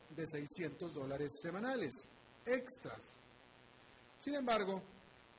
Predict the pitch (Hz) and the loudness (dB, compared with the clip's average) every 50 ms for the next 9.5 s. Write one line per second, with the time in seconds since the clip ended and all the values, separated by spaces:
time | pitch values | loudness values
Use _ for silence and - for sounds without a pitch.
0 | - - - 139 135 - 208 208 208 220 226 220 - 175 147 - 147 135 - 147 | -10 -6 -6 -4 2 4 4 4 6 4 2 2 2 0 0 0 0 0 2 4
1 | 156 180 190 185 175 - 185 185 180 156 156 165 165 165 165 165 165 160 151 180 | 4 6 4 4 2 2 0 0 0 2 2 2 2 2 2 0 0 0 2 4
2 | 190 214 220 202 175 165 190 220 214 - - - - - - - - - - 180 | 6 6 6 6 6 4 2 0 -2 -8 -12 -16 -18 -18 -18 -18 -12 -4 0 2
3 | 202 233 233 220 214 208 220 220 220 208 208 208 208 202 - - - 190 202 214 | 6 8 8 8 8 8 8 8 8 8 8 8 6 6 4 0 0 2 2 2
4 | - - 165 - - - - 185 185 185 190 185 190 170 147 147 156 151 151 - | 2 2 0 -2 -2 -4 -2 0 0 0 2 2 0 0 0 0 0 0 0 0
5 | - 175 165 165 185 220 233 240 - - - - - - - - - - - - | -4 -2 0 2 4 4 4 4 4 2 -2 -4 -8 -12 -16 -18 -18 -18 -18 -14
6 | - - - 175 180 185 208 160 185 185 165 - - - 208 208 190 196 190 175 | -4 0 2 2 4 6 6 6 6 4 4 2 4 6 8 8 8 8 6 6
7 | 170 156 - 151 139 139 - - 196 196 180 - 175 170 170 156 - - - - | 4 4 4 2 0 0 2 4 4 4 4 6 4 2 2 0 -4 -10 -14 -16
8 | - - - 190 190 208 208 196 190 165 156 170 160 151 - 156 147 - - 156 | -10 -4 0 2 4 6 6 4 4 4 4 4 4 4 4 2 0 0 0 0
9 | 151 147 147 - 180 170 165 156 135 | 2 2 2 6 6 8 8 6 4